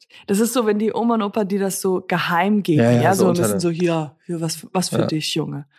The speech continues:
Speaker 2: Das war
Speaker 1: Ja.
Speaker 2: Erzähl
Speaker 1: Ich hab
Speaker 2: das
Speaker 1: mit
Speaker 2: nicht der Mama hier, das ist ein Heiermann.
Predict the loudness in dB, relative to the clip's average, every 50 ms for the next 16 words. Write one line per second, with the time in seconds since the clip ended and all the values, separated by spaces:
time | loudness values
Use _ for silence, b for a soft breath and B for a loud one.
0 | -20 -18 -16 -16 -16 -16 -14 -8 -4 -2 0 0 -2 -4 -6 -12 -18 -18 B B
1 | B B B B -10 B -4 -2 2 2 4 4 4 2 0 -2 -4 -4 -2 -2
2 | -2 -2 -2 -4 -6 -8 -10 -16 -18 -20 -20 -20 -18 -18 -16 -16 -14 -12 -12 -12
3 | -14 -14 -16 -20